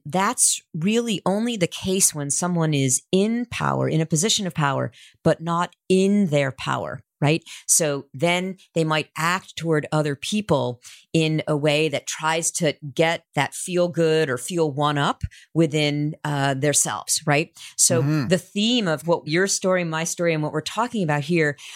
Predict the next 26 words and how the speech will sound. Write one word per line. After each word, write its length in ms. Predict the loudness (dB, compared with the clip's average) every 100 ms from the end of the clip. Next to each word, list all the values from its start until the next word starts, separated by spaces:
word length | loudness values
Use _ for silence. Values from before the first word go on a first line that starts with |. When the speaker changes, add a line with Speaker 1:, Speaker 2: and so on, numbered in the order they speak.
| -20 0
Speaker 1:
is 460 | 4 4 4 0 0
the 200 | -4 -6 -2
opportunity 1000 | -2 -2 -4 -4 -2 0 0 0 0 0
is 420 | 2 2 4 0 -2 _ _
when 200 | -2 0
you're 160 | -2 0
in 180 | -2 0
your 120 | -4
power 540 | -6 -2 0 2 0
is 320 | 2 2 2 -2 _ _ -2
to 140 | 0
be 200 | 0 -2 0
able 300 | 0 0 -2
to 160 | -2 -2
be 220 | -2 -2
good 480 | 0 2 2 0 -4 -2
in 180 | 0
you, 400 | 0 2 0 -2 -14 _ -20 -20 -18 -4
to 240 | 0 0
have 560 | 0 -6 -2 0 -2 -4 -2
a 60 |
sense 460 | 2 2 0 0 0
of 220 | 0 -2
sovereignty, 1000 | 2 2 2 -2 -6 -6 -8 -8 -8 -10 -18 -20 0
like, 240 | 0 0 -8
you 840 | -6 -2 2 2 2 0 0